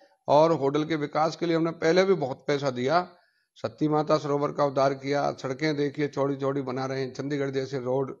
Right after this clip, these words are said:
आपको दिखाई देंगे, जगजीवन चौक से जीटी रोड वाली सड़क देखिए, जीटी रोड से रेलवे गौड़ौता फाटक वाली सड़क देखिए, और अंदर जो पानी निकासी का हमने इंतजाम किया है, शहर खचाखच पानी से भरा रहता था। अब जो चौबीस करोड़ रुपया दिया है,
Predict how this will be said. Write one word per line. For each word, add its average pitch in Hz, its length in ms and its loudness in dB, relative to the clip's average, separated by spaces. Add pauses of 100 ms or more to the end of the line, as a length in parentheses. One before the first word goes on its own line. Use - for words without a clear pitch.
आपको 120 300 -4
दिखाई 123 300 -2
देंगे, 120 240 -6
जगजीवन 127 480 -8
चौक 120 300 -8
से 123 120 -6
जीटी 123 240 -8
रोड 123 200 -6
वाली 123 220 -4
सड़क 120 220 -14
देखिए, 120 440 -12 (540)
जीटी 143 220 0
रोड 151 220 4
से 151 180 2
रेलवे 147 300 2
गौड़ौता 135 380 0
फाटक 131 320 -4
वाली 135 220 -2
सड़क 127 200 -8
देखिए, 127 500 -10 (680)
और 160 200 8
अंदर 165 380 4
जो 175 100 2
पानी 160 280 2
निकासी 160 480 0
का 165 120 6
हमने 151 180 4
इंतजाम 143 400 0
किया 139 300 0
है, 135 200 -4 (480)
शहर 143 160 6
खचाखच 147 520 -2
पानी 139 220 2
से 147 100 -2
भरा 127 200 0
रहता 131 300 -2
था। 160 160 -2
अब 170 300 2
जो 180 80 4
चौबीस 175 400 2
करोड़ 151 300 4
रुपया 147 260 -2
दिया 127 300 0
है, 170 360 -2